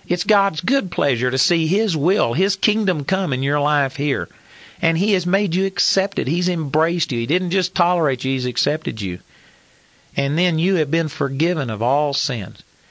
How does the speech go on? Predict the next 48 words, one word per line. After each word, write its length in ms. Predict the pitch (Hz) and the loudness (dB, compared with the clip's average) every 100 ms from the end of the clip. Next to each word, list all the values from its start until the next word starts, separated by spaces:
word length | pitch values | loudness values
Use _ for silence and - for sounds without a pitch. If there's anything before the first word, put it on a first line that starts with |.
| _ 160 | _ -4
Man, 180 | 175 180 | -2 0
you 140 | 190 | 0
have 240 | 180 165 | 0 0
redemption. 640 | 139 139 139 156 - 117 - _ _ _ _ | -2 -2 -2 -4 -8 -12 -14 _ _ _ _
Just 240 | - 240 196 | -6 -4 -2
begin 260 | 170 185 | 0 0
to 60 | 143 | -2
think 300 | - 165 156 | -4 -4 -4
about 320 | 123 123 - | -2 -2 -2
these 240 | 117 104 - | -4 -4 -4
things. 260 | 117 104 | -4 -4
You 80 | 165 | -2
know 140 | 214 | 0
what 120 | 202 190 | 0 0
it 60 | |
would 160 | 175 139 | -2 -2
do? 280 | 151 156 170 - | -2 -2 -4 -2
If 180 | 147 | 0
everything 420 | 196 226 208 202 180 | 2 0 0 0 0
in 100 | 170 | -2
your 100 | 156 | -2
physical 440 | - 165 165 170 | -2 -2 -2 0
life 360 | 143 127 113 123 | 2 2 0 -2
is 120 | 120 | -4
negative, 520 | 127 127 104 101 101 _ _ _ _ _ | -4 -4 -4 -6 -10 _ _ _ _ _
you 340 | - 202 226 165 | 0 2 2 0
would 200 | 127 123 | -2 -2
still 440 | - 180 147 117 | -2 0 0 0
have 260 | 117 123 117 | -2 -2 -2
reason 420 | 127 156 156 160 | 0 0 0 -2
to 120 | 156 | -2
rejoice 560 | 151 147 123 123 110 - | -2 -2 -2 -2 -2 -6
and 160 | 120 120 | -6 -4
glory 340 | 131 139 143 | -2 0 0
in 100 | 139 | 0
God 220 | 131 123 | 0 0
because 320 | 117 139 127 120 | -2 -2 -2 -2
of 100 | 113 | -4
these 180 | 117 | -4
great 460 | 110 117 147 156 - | -6 -2 0 0 -2
spiritual 640 | - - 160 160 156 160 | -6 0 2 2 0 -2
blessings 540 | 147 143 135 - 120 113 | 0 0 0 -2 -4 -4
in 120 | 127 | -4
heavenly 360 | 123 127 123 120 | -4 -4 -6 -6
places 420 | 123 117 104 107 | -4 -4 -4 -6
in 160 | 117 | -6
Christ 340 | - 110 107 - | -4 -4 -4 -6
Jesus. 440 | 104 98 - - | -6 -6 -8 -10